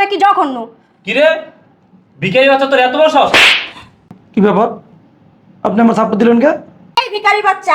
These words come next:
Speaker 4: আমার ছেলে তোরে থাপ্পড় দিব না কি করব, চুম্মা দিব?
Speaker 3: আপনার মেয়ে আমার শরীরে হাত তুললো, আপনার ছেলে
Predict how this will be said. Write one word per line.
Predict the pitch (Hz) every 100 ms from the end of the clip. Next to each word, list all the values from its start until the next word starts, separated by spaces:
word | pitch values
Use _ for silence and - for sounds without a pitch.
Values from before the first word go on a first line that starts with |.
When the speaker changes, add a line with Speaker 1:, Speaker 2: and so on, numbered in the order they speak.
| 349
Speaker 4:
আমার | 381 392
ছেলে | 392 403
তোরে | 415 427
থাপ্পড় | 403 415 415 403
দিব | 415 415
না | 415
কি | 415 427
করব, | 403 302 -
চুম্মা | 466 508 554
দিব? | 605 571 208 - - - _ - _ _ _ _
Speaker 3:
আপনার | 190 196 254 240
মেয়ে | 233 233
আমার | 220 185
শরীরে | 208 180
হাত | 180
তুললো, | 180 156 147 _ _ _ _ _ _ _
আপনার | 202 226 -
ছেলে | 233 240